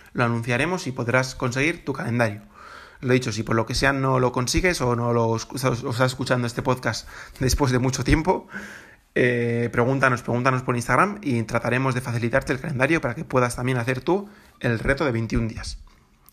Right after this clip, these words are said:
Y el último punto que me gustaría tocar del artículo, ¿vale? Es que, que ya hemos visto la de m-, vitaminas, minerales que nos aportan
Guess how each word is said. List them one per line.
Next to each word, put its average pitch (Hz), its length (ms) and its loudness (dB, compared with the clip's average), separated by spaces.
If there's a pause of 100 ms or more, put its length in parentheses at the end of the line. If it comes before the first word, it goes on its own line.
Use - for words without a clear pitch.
(180)
Y 143 80 2
el 135 60 6
último 165 260 4
punto 127 300 -2
que 120 80 -2
me 120 60 0
gustaría 123 440 0
tocar 143 280 2
del 127 180 2
artículo, 156 440 2
¿vale? 180 220 0 (1040)
Es 156 260 2
que, 120 680 0
que - 80 0
ya 135 80 6
hemos 160 180 2
visto 208 460 0 (560)
la 123 400 2
de 117 80 0
m-, 120 640 0
vitaminas, 160 640 0
minerales 143 540 0
que 147 80 -4
nos 117 100 -4
aportan 147 520 -2